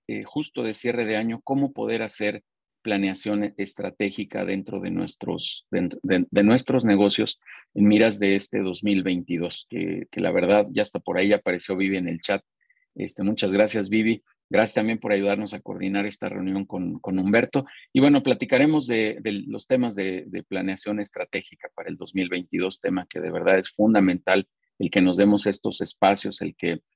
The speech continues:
podamos estar pensando dentro de, de nuestras organizaciones qué más podemos hacer. Todos tienen una cordial invitación a la, a las sesiones de consejo directivo que tenemos dentro de People and Business,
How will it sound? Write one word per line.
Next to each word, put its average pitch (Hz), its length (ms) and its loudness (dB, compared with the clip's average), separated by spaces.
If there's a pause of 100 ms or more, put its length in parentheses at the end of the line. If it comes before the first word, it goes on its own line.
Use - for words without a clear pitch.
(260)
podamos 104 560 2 (640)
estar - 340 -6
pensando 113 560 0
dentro 98 320 -2
de, 90 240 -6
de 92 140 -2
nuestras 107 420 -2
organizaciones 92 800 -4
qué 101 140 0
más 92 220 -2
podemos 87 440 -6
hacer. - 300 -12 (420)
Todos 139 300 2
tienen 127 260 6
una 123 240 4
cordial 110 400 2
invitación 110 760 -4
a 101 80 -8
la, 87 520 -8 (200)
a 92 80 -6
las 92 160 -6
sesiones 107 460 -4
de 98 100 -2
consejo 107 480 -4
directivo 101 520 -2
que 95 100 -8
tenemos 92 420 -2
dentro - 260 -6
de - 60 -4
People 92 340 -4
and 90 160 -4
Business, 107 300 -4